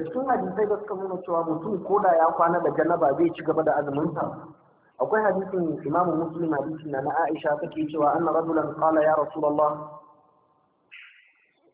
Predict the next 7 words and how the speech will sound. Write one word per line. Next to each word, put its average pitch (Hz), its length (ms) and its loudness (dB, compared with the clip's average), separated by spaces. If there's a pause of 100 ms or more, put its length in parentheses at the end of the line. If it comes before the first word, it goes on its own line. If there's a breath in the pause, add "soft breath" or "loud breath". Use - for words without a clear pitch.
(1300)
yas-, 156 240 -4
wani 185 220 2
mutum 165 360 0
ya 165 100 2
ce, 165 120 -2
"Ya 156 160 6
ma'aikin 151 380 0